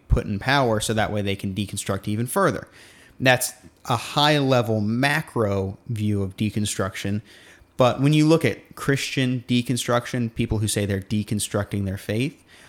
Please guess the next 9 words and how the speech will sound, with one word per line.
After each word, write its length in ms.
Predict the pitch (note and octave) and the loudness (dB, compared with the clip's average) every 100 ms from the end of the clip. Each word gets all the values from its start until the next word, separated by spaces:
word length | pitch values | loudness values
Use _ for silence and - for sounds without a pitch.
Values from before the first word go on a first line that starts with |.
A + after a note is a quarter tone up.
| _ | _
a 40 | A#2+ | 0
lot 200 | B2+ G#3+ | 4 4
of 60 | G#3 | 4
times 280 | D3+ B2 | 2 2
what 160 | A#2 A2 | 0 -2
that 200 | G#2 - | -4 -2
means 340 | G2 F#2+ G2 - | -2 -2 -2 -4
is 240 | A2 G2 | -2 -4
people, 640 | - - C3+ - G#2+ G#2 | -4 -2 0 0 -2 -2